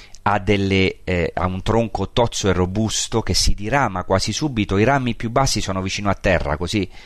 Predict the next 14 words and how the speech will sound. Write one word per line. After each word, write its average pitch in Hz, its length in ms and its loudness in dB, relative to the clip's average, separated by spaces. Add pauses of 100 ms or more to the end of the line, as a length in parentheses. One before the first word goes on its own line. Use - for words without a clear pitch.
si - 180 -2
può 101 160 2
capire 101 400 2
perché 90 420 0
Zaccheo 92 800 0 (440)
facilmente 98 800 0
può 107 300 2
arrampicarsi 95 1000 0
su - 120 -4
un 87 240 -8
sicomoro 87 720 0
per 85 220 -2
vedere 82 320 0
Gesù. 73 380 -10